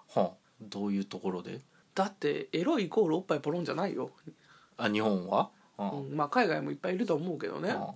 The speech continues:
Speaker 1: あ、はあ。
Speaker 2: 女性の脇だけで興奮する人だっているんだから。
Speaker 1: うん。ああ。ああ。
Speaker 2: 女性の爪だけで興奮する人だっているんだから。
Speaker 1: ああ。ああ。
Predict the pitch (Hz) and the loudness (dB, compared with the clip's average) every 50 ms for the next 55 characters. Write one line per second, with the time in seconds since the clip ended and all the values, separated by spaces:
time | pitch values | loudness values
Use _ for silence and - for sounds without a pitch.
0 | - - - 196 - - _ _ - - - - _ - _ _ - _ _ - | -8 -6 -6 -6 -8 -10 _ _ -20 -20 -20 -20 _ -20 _ _ -20 _ _ -10
1 | 160 151 160 156 - 208 208 214 190 180 185 185 277 233 180 156 135 135 - 160 | -6 -6 -4 0 0 2 4 4 4 4 4 4 2 2 2 0 0 0 0 -2
2 | 156 185 180 196 185 180 175 - 165 135 135 143 165 170 165 180 202 180 143 131 | 0 0 0 2 2 0 2 2 -2 0 0 -2 -4 -2 -2 -2 -2 -2 -4 -6
3 | - 117 110 123 - - - _ _ _ _ _ _ - 107 98 98 95 92 - | -8 -12 -14 -14 -16 -20 -20 _ _ _ _ _ _ -2 -2 0 0 -2 -6 -8
4 | - - - - - - _ - _ _ - - - - 127 107 104 - 175 - | -16 -18 -18 -18 -18 -18 _ -20 _ _ -20 -14 -4 2 4 4 4 4 2 -2
5 | - - - _ _ _ _ - 160 160 165 - 226 220 220 233 208 - - 226 | -10 -18 -20 _ _ _ _ -10 -6 -6 -4 -4 -4 -4 -4 -4 -4 -2 -2 0
6 | 226 226 233 233 - 262 226 240 233 - 202 214 220 208 202 214 196 202 202 180 | 0 2 0 0 0 -2 -2 0 2 4 4 4 4 2 0 0 -2 0 -2 -4
7 | 147 135 - - 139 156 214 202 147 123 - - - - - - - - - 120 | -4 -4 -6 -4 -2 0 0 0 0 -2 -6 -6 -6 -8 -8 -10 -12 -6 0 0
8 | 104 92 90 90 90 - - - - - - - - - - - - - - - | 0 0 0 -4 -6 -10 -14 -20 -20 -20 -18 -18 -18 -18 -18 -16 -16 -16 -16 -16
9 | - - - - - - - - - - - 101 98 98 87 | -16 -16 -16 -16 -16 -16 -14 -10 -6 -2 0 2 2 2 0